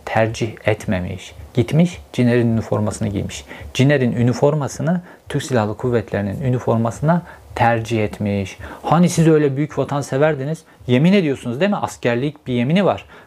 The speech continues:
Türk Silahlı Kuvvetleri seni ta çocukken almış, yetiştirmiş. Sana dünyanın parasını harcamış. Seni eğitmiş, özel kuvvetler eğitimi, bilmem ne eğitimi, bir sürü eğitim vermiş sana.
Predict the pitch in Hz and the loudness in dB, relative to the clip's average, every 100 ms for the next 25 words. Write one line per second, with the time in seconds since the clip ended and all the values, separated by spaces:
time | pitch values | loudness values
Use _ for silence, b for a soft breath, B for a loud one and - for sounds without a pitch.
0 | - 143 - 147 139 143 139 139 131 135 | -6 -4 0 2 2 0 -2 -2 2 0
1 | 127 139 131 135 131 - 120 123 - 123 | 0 -2 -2 0 0 0 -2 -2 -2 2
2 | 120 123 117 120 117 120 - 113 113 107 | 2 0 -2 -2 -2 -4 -2 0 0 -4
3 | B B - - 139 135 123 135 131 135 | B B -4 2 2 4 4 4 2 0
4 | 123 123 117 - 131 113 117 113 110 107 | -2 -2 -2 -2 -2 0 0 0 -4 -6
5 | - B B - 139 147 - 135 139 139 | -12 B B 0 2 0 2 2 4 0
6 | - 127 123 - - 117 127 120 - 117 | -4 -2 -2 -4 -2 2 2 0 -4 -4
7 | 120 - 123 123 117 123 120 120 120 123 | -4 0 0 0 -2 -2 -2 -2 -2 0
8 | 123 120 117 120 113 120 127 123 117 107 | 0 0 0 -2 -2 -2 2 2 2 0
9 | 120 117 113 107 - 113 104 | 0 0 0 -2 -2 -2 -2